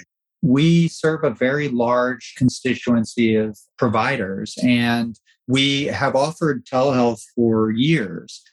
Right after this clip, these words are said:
But we saw basically in the months leading up to, you know, covid, consumption of on the order of ten to twenty thousand minutes of telehealth usage per month. When covid hit,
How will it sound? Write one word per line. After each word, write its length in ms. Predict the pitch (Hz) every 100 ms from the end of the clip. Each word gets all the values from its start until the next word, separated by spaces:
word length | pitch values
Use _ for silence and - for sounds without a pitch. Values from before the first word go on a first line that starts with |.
| _ -
But 120 | 123
we 140 | 143
saw 280 | - 147 127
basically 760 | 117 123 - - - 120 120
in 140 | 117 113
the 100 | 107
months 480 | 113 123 127 - -
leading 380 | 117 120 113 110
up 160 | 113 - - -
to, 440 | 113 113 110 110 123
you 100 | 107
know, 120 | 101
covid, 500 | - 139 120 104 92 _ _ _
consumption 600 | - 151 - 175 175 180 170
of 160 | 156
on 160 | 160 160
the 120 | 156
order 420 | 143 143 139 135
of 260 | 123 120 113 - _ _ -
ten 480 | 135 127 127 120
to 160 | 113 110 -
twenty 280 | 127 123 117 123
thousand 800 | 117 117 107 113 110 107 107 123
minutes 460 | 117 113 110 -
of 100 | 104
telehealth 560 | - 127 120 110 110 104 110
usage 600 | 113 113 - 104 - -
per 160 | 113 101
month. 360 | 104 107 101 - _ _ _ _ _
When 360 | - 123 143 127
covid 400 | - 175 196 127
hit, 280 | 107 110